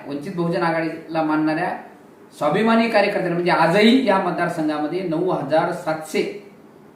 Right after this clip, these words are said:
मतदार हा उमेदवार असो नसो, वंचित बहुजन आघाडी आणि बाळासाहेबांकडे बघून मतदान करणारा नऊ हजार म्हणजे दहा हजार मतं या मतदारसंघामध्ये आजही वंचित बहुजन आघाडीची तयार आहे.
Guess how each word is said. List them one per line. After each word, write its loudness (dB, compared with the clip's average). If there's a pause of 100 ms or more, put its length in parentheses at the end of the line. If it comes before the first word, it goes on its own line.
(100)
मतदार 4 (540)
हा 2
उमेदवार 4
असो 2 (360)
नसो, -4 (480)
वंचित -2
बहुजन 0
आघाडी 2
आणि -2
बाळासाहेबांकडे -2
बघून -4
मतदान -2
करणारा -4
नऊ -2
हजार -4
म्हणजे -4
दहा -2
हजार 2
मतं -2 (400)
या -2
मतदारसंघामध्ये -4
आजही -4
वंचित -6
बहुजन -8
आघाडीची -8 (1120)
तयार 10
आहे. 0